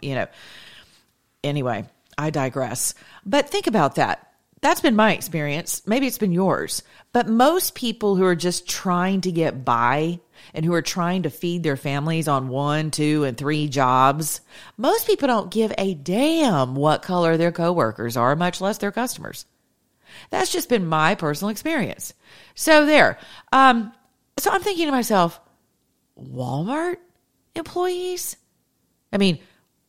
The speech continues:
what is the most a Walmart, like, who are we training? I'm gonna get into that.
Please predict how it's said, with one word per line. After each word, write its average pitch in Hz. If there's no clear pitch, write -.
what 523
is 523
the 587
most 233
a -
Walmart, 151
like, 247
who 339
are 415
we 370
training? 240
I'm 147
gonna 135
get 120
into 113
that. -